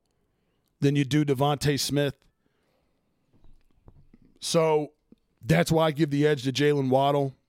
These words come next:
I think my best case scenario is that, you know, we, we see all these quarterbacks, a bunch of them go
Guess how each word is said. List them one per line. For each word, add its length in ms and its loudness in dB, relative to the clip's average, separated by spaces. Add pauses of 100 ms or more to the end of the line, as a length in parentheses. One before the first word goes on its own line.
(1300)
I 80 2
think 160 -2
my 120 0
best 280 0
case 220 0
scenario 680 -2 (1000)
is 320 0
that, 340 2 (240)
you 120 0
know, 200 2
we, 220 -2
we 200 -2
see 360 -2
all 180 2
these 180 -4
quarterbacks, 800 -2 (680)
a 60 -2
bunch 280 0
of 80 -2
them 140 0
go 480 -2